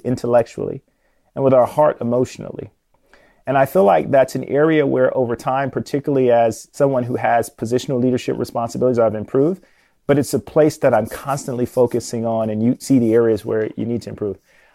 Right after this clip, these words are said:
Another area related to that, your strengths belie your weaknesses. I am a very outcome-oriented person, very performance-driven in that regard. And there is a such thing that I would describe as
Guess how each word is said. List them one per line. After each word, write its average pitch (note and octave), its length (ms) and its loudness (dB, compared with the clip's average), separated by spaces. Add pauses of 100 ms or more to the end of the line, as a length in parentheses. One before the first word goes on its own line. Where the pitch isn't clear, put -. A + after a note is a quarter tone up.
Another G#3+ 440 4
area E3+ 520 2 (260)
related D#3 440 2
to - 60 -14
that, C#3 340 2 (340)
your D#3 160 2
strengths F#3 300 2
belie D3 260 4
your C3 140 2
weaknesses. A#2+ 580 -4
I D#3 380 -4
am B2 320 -2 (160)
a B2+ 100 0
very B2+ 840 2
outcome-oriented B2+ 880 -2
person, F3+ 480 -6 (480)
very C3+ 880 4
performance-driven C#3+ 1300 -2
in C#3 100 -2
that C3+ 180 -2
regard. C3 440 2 (600)
And D3+ 140 0
there G3 120 6
is F3+ 120 2
a E3 60 0
such E3 300 0
thing E3 260 -4
that C#3 120 2
I C3+ 140 6
would C#3 140 0
describe B2+ 520 0
as A#2 460 2